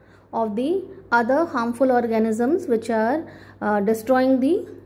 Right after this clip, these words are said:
crops, uh, grown in a particular area or field. Likewise, we have the another example of the insect, and it is dragonfly. Uh, since dragonflies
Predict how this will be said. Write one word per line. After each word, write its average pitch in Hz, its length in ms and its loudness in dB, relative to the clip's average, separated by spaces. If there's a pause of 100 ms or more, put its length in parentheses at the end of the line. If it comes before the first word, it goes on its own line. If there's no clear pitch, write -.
(640)
crops, 247 580 0 (440)
uh, 220 160 0
grown 247 300 4
in 240 140 2
a 339 100 0
particular 269 580 0 (200)
area 226 360 2
or 240 320 0
field. 202 360 -2 (520)
Likewise, 294 800 2
we 262 200 0
have 254 260 -2
the 254 140 -4
another 269 380 2
example 254 880 0 (160)
of 214 240 -4
the 240 120 -4
insect, 240 680 -2 (600)
and 214 340 -2
it 240 140 2
is 254 180 4 (180)
dragonfly. 220 840 -2 (440)
Uh, 214 260 -4
since 262 320 0 (160)
dragonflies 277 840 0